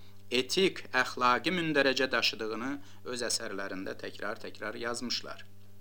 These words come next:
Marksa qədər ki, materialist estetikada gözəlliyin ən dolğun və bitkin tərifini Çernişevski vermişdir.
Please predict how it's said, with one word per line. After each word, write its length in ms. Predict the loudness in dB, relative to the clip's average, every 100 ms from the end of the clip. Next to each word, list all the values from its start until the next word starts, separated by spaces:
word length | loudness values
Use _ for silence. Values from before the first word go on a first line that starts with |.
| -14 -12 -12 -12 -2
Marksa 460 | 6 6 8 6 10
qədər 360 | 12 12 10
ki, 160 | 8 4 6
materialist 680 | 4 4 4 4 4 0
estetikada 760 | 0 0 2 2 0 0 4 6 4
gözəlliyin 840 | 4 4 6 4 4 4 4 2
ən 300 | 4 4 6
dolğun 540 | 4 4 4 0 -2 0
və 140 | 0 0
bitkin 480 | -6 -4 -2 -2
tərifini 760 | -2 0 0 0 -2 -2 0 0 -4 -8
Çernişevski 960 | -4 2 2 4 4 4 0 -4 -6 -6
vermişdir. 600 | -6 -4 -6 -6 -6